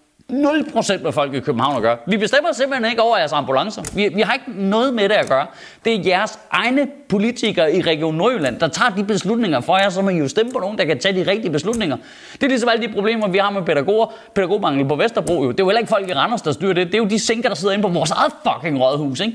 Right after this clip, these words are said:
Og det var så det flabede take. Og korrekte bevares, flabet og korrekt. De to ting er ikke nødvendigvis lige modsætninger, men ni ud af ti problemer, man har i provinsen,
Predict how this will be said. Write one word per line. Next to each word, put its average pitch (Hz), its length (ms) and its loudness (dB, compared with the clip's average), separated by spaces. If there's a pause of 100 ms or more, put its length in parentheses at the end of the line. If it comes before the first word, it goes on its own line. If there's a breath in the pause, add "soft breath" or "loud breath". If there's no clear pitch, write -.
(180)
Og 220 180 0
det 277 160 0
var 302 80 2
så 240 240 -2
det 262 100 -4
flabede 196 540 0
take. 123 360 -4 (600 loud breath)
Og 233 220 2
korrekte 233 480 -2 (120)
bevares, 190 500 0
flabet 190 440 0 (140)
og 214 220 2
korrekt. 180 320 -2
De 220 80 -2
to 202 200 -2
ting 190 220 -2
er 180 40 2
ikke 196 140 0
nødvendigvis 190 460 0
lige 202 100 0
modsætninger, 151 600 -2
men 160 160 0
ni 285 280 0
ud 277 80 2
af 254 100 2 (240)
ti 285 320 0 (200)
problemer, 190 440 -2
man 170 140 -2
har 156 120 2
i 135 40 -2
provinsen, 160 600 -4